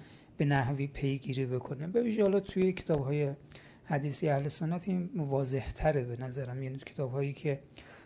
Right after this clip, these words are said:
حالا ما این حدیثی باش سراغ داریم، مثلاً کتاب مناقبی که دارن یا کتاب فضایلی که دارن، <clears throat> در واقع، اه، هدف اینها از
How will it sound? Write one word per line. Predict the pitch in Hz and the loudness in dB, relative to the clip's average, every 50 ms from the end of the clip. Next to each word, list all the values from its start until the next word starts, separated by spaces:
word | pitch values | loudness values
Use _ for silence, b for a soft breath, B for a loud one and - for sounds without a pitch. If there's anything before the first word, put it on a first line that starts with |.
| B B - | B B -6
حالا | - 151 139 143 | -4 -2 -2 -2
ما | 139 143 143 147 165 | -2 -2 -2 -2 -2
این | 156 143 | -4 -4
حدیثی | 117 143 143 135 139 123 - - 165 | -4 -4 -4 -4 -4 -4 -4 -4 -4
باش | 135 139 139 147 - - - | -2 -2 -4 -4 -6 -8 -10
سراغ | - - 180 139 143 135 135 147 | -8 -6 -4 -2 -2 -2 -4 -2
داریم، | 135 135 139 156 160 | -2 -2 -2 -2 -2
مثلاً | 151 - - 147 139 | -4 -4 -4 -4 -6
کتاب | - - - 143 131 | -4 -4 -2 -2 0
مناقبی | 143 143 139 131 131 139 139 - 156 147 143 143 | 0 0 0 0 0 -2 -2 0 0 0 0 0
که | 139 - 156 | -2 -4 -6
دارن | 139 139 139 135 147 151 156 160 | -2 -2 0 0 0 0 0 -2
یا | 151 | -4
کتاب | 147 - - 143 131 139 | -6 -6 -4 -4 -4 -4
فضایلی | 135 - - 147 131 135 131 139 135 135 127 | -4 -4 -4 -4 -2 -2 -4 -4 -4 -6 -8
که | - - | -6 -4
دارن، | 147 139 139 135 151 156 170 185 196 185 - - - B B B B B B B B B B B | -4 -2 0 2 2 2 2 2 0 -4 -6 -14 -20 B B B B B B B B B B B
<clears throat> | B - - 262 247 214 208 175 - - - 214 | B -8 -4 0 4 4 4 4 2 -2 -2 0
در | 170 165 160 160 | 0 2 2 4
واقع، | 151 151 156 151 - - 185 196 196 208 208 - - - - - - - - - - - - - - - - B B B B B B B B B B - | 6 6 4 4 4 4 4 6 6 4 2 -2 -10 -18 -18 -18 -20 -20 -20 -20 -20 -20 -20 -20 -20 -20 -20 B B B B B B B B B B -6
اه، | - 160 151 151 147 120 110 - - | -2 0 2 2 2 0 -2 -4 -2
هدف | - 147 147 143 170 185 185 - - | 0 2 4 6 6 4 4 4 -2
اینها | 165 151 143 143 139 139 120 123 147 156 156 156 143 143 143 151 - - - - | -2 -2 0 0 0 0 0 2 2 4 4 2 2 0 -2 -4 -6 -12 -6 -2
از | 139 135 135 131 - - | 0 0 0 -2 -4 -10